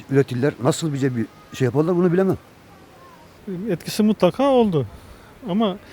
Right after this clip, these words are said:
Speaker 2: e, esas pandemiden değil de, e, bana göre yanlış harcamalardan dolayı, e, yanlış yapılan yatırımlardan dolayı, e, ekonomide sıkıntı var. Bir de israf var.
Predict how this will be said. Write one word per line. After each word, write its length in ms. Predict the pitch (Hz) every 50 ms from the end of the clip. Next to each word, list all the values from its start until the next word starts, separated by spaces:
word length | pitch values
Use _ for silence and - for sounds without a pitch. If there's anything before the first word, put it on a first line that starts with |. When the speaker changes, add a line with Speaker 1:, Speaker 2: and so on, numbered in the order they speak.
| - - - - - - -
Speaker 2:
e, 60 | 160
esas 560 | 156 156 160 190 202 - - 196 180 - -
pandemiden 720 | - - - 180 180 170 190 180 185 180 185 190 190 185
değil 240 | 196 214 254 247 220
de, 180 | 202 165 147 156 151 190
e, 160 | 180 160 160 170 160 -
bana 220 | 165 175 180 185 180
göre 220 | 160 165 180 185
yanlış 360 | 170 170 175 180 185 - -
harcamalardan 840 | 175 165 156 156 170 165 165 165 160 160 165 160 151 165 151 143 139
dolayı, 300 | 139 131 127 123 120 113 95 - - - - - - - - - - - - - - - - - - -
e, 60 | 139
yanlış 640 | 135 127 127 127 127 131 151 156 156 156 156 - -
yapılan 300 | 156 131 - 147 156 147
yatırımlardan 760 | 143 143 139 - - 147 143 143 143 139 139 131 143 139 127
dolayı, 320 | 131 127 120 120 113 117 - - - - - - - - - 147
e, 200 | 131 120 117 127 -
ekonomide 500 | 151 - - 131 131 123 123 120 - 127
sıkıntı 480 | - - - - - 123 - - 127 120
var. 220 | 117 - - - - - - - - - - - - - - -
Bir 40 | 143
de 140 | 143 160 165
israf 480 | - 156 - - - 165 147 - - -
var. 200 | 123 139 151 -